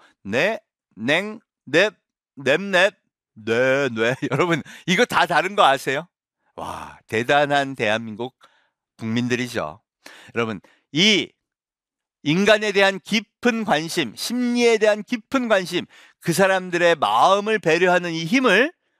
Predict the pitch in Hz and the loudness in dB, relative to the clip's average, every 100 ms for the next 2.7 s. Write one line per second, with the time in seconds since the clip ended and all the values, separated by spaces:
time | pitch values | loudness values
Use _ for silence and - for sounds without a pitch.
0 | - 120 139 147 151 147 - - 156 202 | -14 -4 -2 2 2 2 -2 -8 -6 -4
1 | 175 151 110 127 139 107 - 127 - 90 | -4 -4 -6 -8 -10 -12 -10 -10 -10 -6
2 | 120 139 139 131 78 - | -6 -6 -10 -16 -18 -20